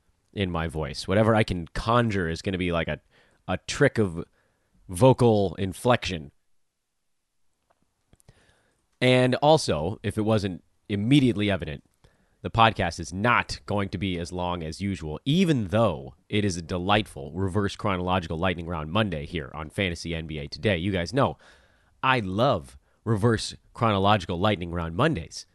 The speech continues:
but I just can't lean into it the way that I normally would. So I wanna get you guys all the, the most important key stuff in kind of a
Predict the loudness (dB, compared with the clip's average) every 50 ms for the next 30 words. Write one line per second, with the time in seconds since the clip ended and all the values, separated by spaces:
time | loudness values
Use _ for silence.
0 | _ _ _ _ _ _ _ _ _ _ _ _ _ _ -2 0 2 2 2 2
1 | 0 0 0 0 0 2 2 2 0 -2 -2 -2 -2 -2 -4 -4 -4 -6 -6 -8
2 | -10 -8 -6 -4 -4 -4 -4 -6 -6 -4 -4 -2 -2 -2 -4 -4 -6 -6 -8 -8
3 | -8 -10 -12 _ _ 0 2 2 4 2 0 -2 -8 _ _ _ -2 0 2 4
4 | 4 4 4 2 0 2 2 2 2 2 2 2 2 2 4 4 2 2 0 0
5 | -2 -6 -6 -6 -2 0 2 4 4 2 0 -4 -6 -4 -4 -4 -4 -6 -8 -6
6 | -4 -2 -2 -2 -4 -4 -2 -2 -2 -2 -2 -6 -10 -20 _ _ _ _ _ _
7 | _ _ _ _ _ -4 -2 -2 -2 -4 -2 0 2 2 2 0 0 -2 -2 -4
8 | -6